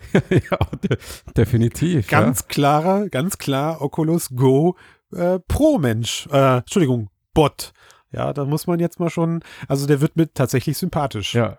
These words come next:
Speaker 1: ich seh, du hast deine Meinung auch immer noch nicht angepasst, ne?
Speaker 2: Nein, ihr werdet alle noch sehen, das Ding wird rocken.
Speaker 1: Ah, ich bin gespannt.
Speaker 2: Nachdem ich ja dann jetzt schon, äh, das dritte Mal gefühlt da zerlegt wurde.
Speaker 1: Zu Recht, ja.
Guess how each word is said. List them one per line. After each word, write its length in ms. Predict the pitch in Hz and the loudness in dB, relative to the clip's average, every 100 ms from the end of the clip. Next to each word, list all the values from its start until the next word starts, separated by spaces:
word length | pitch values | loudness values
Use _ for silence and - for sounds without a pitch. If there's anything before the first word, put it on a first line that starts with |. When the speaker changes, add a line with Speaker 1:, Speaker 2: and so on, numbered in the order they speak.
| _ | _
Speaker 1:
ich 140 | 123 - | 0 2
seh, 140 | 135 | 2
du 320 | 107 117 120 | 2 0 2
hast 180 | 123 - | 2 2
deine 140 | 117 | 2
Meinung 280 | 110 110 120 | 4 4 2
auch 100 | 101 | 0
immer 160 | 110 123 | -2 0
noch 120 | 113 | 0
nicht 200 | 107 - | -2 -2
angepasst, 540 | 110 117 - 90 - | -2 -2 -2 -4 -2
ne? 220 | 95 117 123 _ _ 127 | -2 -2 -4 _ _ -6
Speaker 2:
Nein, 280 | 123 151 139 | 0 2 4
ihr 100 | 127 | 2
werdet 260 | 143 135 | 2 0
alle 140 | 131 147 | 0 2
noch 160 | 143 | 2
sehen, 400 | 107 123 139 147 | 2 2 2 0
das 220 | 135 120 - | -2 -4 -2
Ding 220 | 131 123 | -2 0
wird 200 | 127 113 | 0 2
rocken. 320 | 131 - 104 | 0 0 0
Speaker 1:
Ah, 720 | 107 104 104 107 107 104 95 95 | 2 4 2 0 -2 -6 -8 -12
ich 180 | 113 - | -12 -6
bin 160 | 95 | -4
gespannt. 520 | 92 - - - - - | -4 -4 -4 -4 -8 -6
Speaker 2:
Nachdem 320 | 131 120 143 143 | -4 0 2 2
ich 140 | - | 2
ja 100 | 135 | 2
dann 100 | 139 | 4
jetzt 220 | 135 - | 2 0
schon, 240 | 135 131 127 | 0 0 0
äh, 360 | 123 127 131 135 | 2 2 2 -2
das 460 | 151 147 135 135 - | -12 -16 -4 -2 0
dritte 280 | 139 175 151 | 0 2 2
Mal 240 | 113 113 | 2 2
gefühlt 380 | 110 - 120 113 | 0 0 0 0
da 120 | 113 | -2
zerlegt 440 | - 113 110 - - | 0 0 0 -2 -6
wurde. 260 | 113 107 - _ - | -6 -6 -10 _ -2
Speaker 1:
Zu 120 | 120 | 2
Recht, 280 | 107 98 - | 4 4 2
ja. 200 | 87 | 2